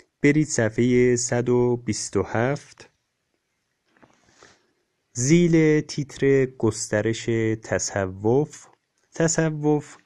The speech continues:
یعنی صوفیگری، یعنی در واقع گوشه‌گیری در مکانهایی مثل خانگاه‌ها به منظور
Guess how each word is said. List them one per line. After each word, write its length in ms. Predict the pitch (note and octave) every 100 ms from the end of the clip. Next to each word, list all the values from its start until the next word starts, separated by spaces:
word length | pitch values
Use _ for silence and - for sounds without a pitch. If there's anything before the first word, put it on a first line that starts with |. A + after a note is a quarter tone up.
| -
یعنی 380 | A#2+ A#2+ A#2+ A#2+
صوفیگری، 1000 | - A#2 G#2 - G2+ F#2+ G2 G2+ G#2 G#2 _ _ _ _ _ - - _ _ _ _ _ _ _ - _ _ _ _ _ _ _ _ _ _ _ _ _
یعنی 560 | A2 A2 A#2+ A#2 A#2+ - _ _ _ _ _ _ -
در 180 | G#2 G2+
واقع 600 | G#2 G2 G#2+ A2 G#2+ - _ _ _ _ _
گوشه‌گیری 1000 | A#2+ G#2+ - G#2+ G2+ G2+ G#2 A2 A2+ A#2 - _ -
در 340 | G2+ G#2 G2+ F#2 - _ _ -
مکانهایی 540 | G2+ - F#2+ G#2+ G#2
مثل 600 | G#2 G2+ - G2+ G2 G2 - - _ _ _ _
خانگاه‌ها 1300 | - G2 F#2+ F#2+ F#2 F#2 F2+ - A2 A#2 C3 D3 -
به 100 | G#2+
منظور 840 | G2 F#2+ F2+ G#2 G2+ G2+ G2